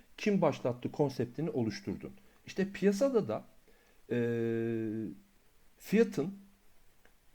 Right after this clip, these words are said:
bir şekilde fake hareketleri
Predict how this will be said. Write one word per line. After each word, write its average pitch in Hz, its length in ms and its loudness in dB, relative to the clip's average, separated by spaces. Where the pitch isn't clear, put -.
bir 208 40 -2
şekilde 151 640 -2
fake 240 300 2
hareketleri 139 720 0